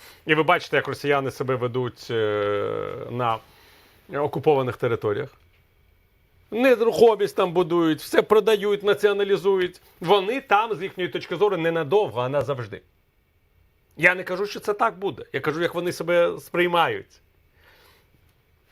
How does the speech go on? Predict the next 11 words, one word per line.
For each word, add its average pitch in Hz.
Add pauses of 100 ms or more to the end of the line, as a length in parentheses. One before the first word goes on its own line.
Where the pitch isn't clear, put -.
(180)
Це 190
другий 143
момент. 151 (400)
Третій 214
момент 151
дуже 143
важливий, 135
це 139
те, 170
що, 151 (760)
е, 135